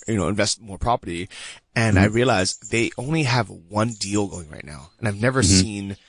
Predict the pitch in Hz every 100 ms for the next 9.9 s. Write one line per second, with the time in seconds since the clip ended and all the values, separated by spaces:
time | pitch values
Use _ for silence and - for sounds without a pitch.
0 | _ _ 147 107 107 101 98 - 113 104
1 | 98 - - 95 - 90 76 87 120 139
2 | 117 107 98 92 _ - 95 - 107 -
3 | - - 104 95 85 - 90 101 143 -
4 | - - - _ _ _ - 123 110 -
5 | 143 196 143 131 127 107 117 - 107 -
6 | 160 127 104 104 127 143 127 113 113 -
7 | 113 101 104 110 107 135 - 147 170 160
8 | 196 208 - 127 127 - - - - -
9 | - _ _ 147 139 - 185 180